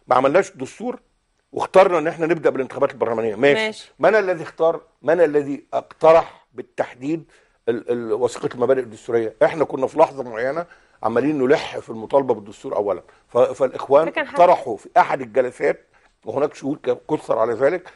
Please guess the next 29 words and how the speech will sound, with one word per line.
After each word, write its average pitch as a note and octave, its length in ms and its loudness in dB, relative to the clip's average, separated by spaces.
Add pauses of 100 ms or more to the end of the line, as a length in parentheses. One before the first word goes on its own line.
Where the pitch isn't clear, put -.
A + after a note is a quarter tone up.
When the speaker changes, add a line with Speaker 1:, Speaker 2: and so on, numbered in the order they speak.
(180)
Speaker 1:
اقترحوا D#3 420 0
إن C3 100 -6
إحنا C#3 300 -4 (380)
ن-، A#2 240 -12 (100)
إط-، A#2+ 340 0
يعني A#2 340 -4
بديلا A#2 560 2
عن A#2+ 220 -4 (140)
فكرة D#3 200 -6
الدستور C3 360 -4
أولا، C#3+ 120 6
Speaker 2:
للضمانات C#4 540 0
اللي A3+ 80 -6
إحنا A#3 140 -8
Speaker 1:
آه، - 20 6
Speaker 2:
كنا A3+ 100 8
بنتكلم - 180 0
Speaker 1:
نعمل F#3 200 2
Speaker 2:
عليها. D#3 120 -2
Speaker 1:
مبادئ D3 440 0
حاكمة C#3+ 360 -8
للدستور B2 420 -6
أو B2+ 100 2
مبادئ B2 300 0
فوق C#3+ 140 -14
الدستور. G#2+ 260 -14
الإخوان F#3+ 280 4
الذين F3 220 -4
اقترحوا، - 520 0